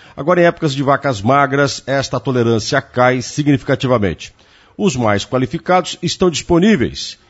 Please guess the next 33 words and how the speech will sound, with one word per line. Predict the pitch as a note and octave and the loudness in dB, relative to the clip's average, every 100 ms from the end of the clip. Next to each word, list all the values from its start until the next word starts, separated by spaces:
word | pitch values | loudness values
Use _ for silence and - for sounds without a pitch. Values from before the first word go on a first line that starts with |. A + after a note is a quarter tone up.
| - | -2
E | G3+ | 2
aí | D#3 | 2
é | D#3 | 2
claro | C#3+ C#3+ | 2 0
que | D3 | 0
as | C3+ | -2
empresas | C3+ A2+ B2 B2+ | -2 0 -2 -2
preferem | D3 A#2+ B2 A#2+ | -2 -2 0 -2
quem | A#2+ B2 | -2 -2
pode | B2 A#2+ | -2 0
dar | A#2+ | 0
resultado | G#2 B2 A2+ G2 A2+ A#2 G#2+ | 0 0 -2 -2 0 0 -2
de | G#2+ | -2
imediato. | A2 A#2 F2+ D2 - - - _ _ _ _ _ _ _ | 0 0 0 -4 -6 -16 -20 _ _ _ _ _ _ _
O | F#3 | -6
Pronatec | - F3 E3+ - D#3 - | -2 0 0 0 -2 0
também | C#3 C#3+ | 0 0
teve | C#3 B2 | 0 -2
corte | - F3 F#3+ - | 0 0 0 -4
por | - A2 | -8 -4
causa | A2 G#2 | -2 -2
do | G#2 | 0
mec, | A2+ F3+ - - G2+ - | 2 2 0 -10 -18 -16
que | - | -6
teve | A2+ A2 G2 C#2+ | -2 0 -2 0
nove | C#3 D3+ A2 | 0 0 -2
bilhões | C#2+ E2+ D#3 D3 D#3+ A#2+ | -8 -6 0 2 2 -2
e | |
quatrocentos | B2 A#2+ A2 B2 B2+ A#2+ | -4 -6 -6 -8 -8 -6
milhões | C3+ D3 D3 G#2 | 0 2 2 2
de | G#2 | 0
recursos | A2 A2+ D3+ - A2+ - | -2 0 -2 -2 -8 -10
retirados | D#2+ C3 D3 A#2+ B2 D3 - - | -6 -6 -4 -2 0 0 -2 -14